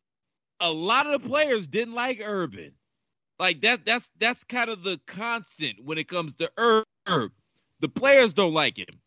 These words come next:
His fellow coaches don't like him. I'm not just talking about the coaches on his staff. I'm talking about his peers. They don't like him.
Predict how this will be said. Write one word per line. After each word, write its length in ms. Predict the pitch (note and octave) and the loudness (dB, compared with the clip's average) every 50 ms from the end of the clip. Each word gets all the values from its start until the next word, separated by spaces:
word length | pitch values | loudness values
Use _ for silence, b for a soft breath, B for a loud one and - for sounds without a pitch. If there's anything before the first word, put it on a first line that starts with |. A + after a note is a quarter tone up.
| _ _ _ _ _ | _ _ _ _ _
His 160 | - C4+ C#4 | -4 -4 -2
fellow 340 | - - C#4 C#4 C4+ C4+ C4 | 2 2 2 4 6 4 2
coaches 460 | - - C4+ D4 E4 F4+ - G#3+ F#3+ | 2 2 2 2 2 0 -4 -8 -8
don't 160 | D#3+ F3+ E3 E3 | -6 -6 -4 -2
like 160 | D#3 B2 G#2 | -2 -2 -2
him. 100 | B2 D#3 | -4 -4
I'm 60 | F3+ | -2
not 200 | G3+ G#3 G#3 D#3+ | 0 0 0 0
just 140 | F#3+ G3 - | -4 -6 -2
talking 140 | A3+ F#3+ F3+ | -2 -2 -2
about 100 | F3 - | -2 -6
the 80 | - | -4
coaches 220 | - F#3 F3 - E3 | -4 -4 -4 -2 -2
on 100 | D#3 D3 | -4 -4
his 120 | D3 C#3 | -4 -8
staff. 240 | - - G#3 G3+ B2 | -6 -4 -2 -2 -2
I'm 180 | F#2+ G#2 B2 | -2 -4 -6
talking 180 | - E3 D3+ C#3+ | -6 -4 -2 -2
about 120 | C#3 B2+ | -2 -2
his 140 | C#3 C#3+ C3 | -2 -4 -6
peers. 420 | - - D3 G#3+ G#3 E3 B2+ G#2+ F#2 | -6 -6 -2 0 2 2 2 0 0
They 180 | - A3+ C4 | 2 4 4
don't 160 | B3+ A#3 G#3 | 4 4 4
like 240 | G3+ G3 E3+ D#3 G#2+ | 2 2 2 2 0
him. 160 | B2+ G#2 D#2+ | -4 -8 -10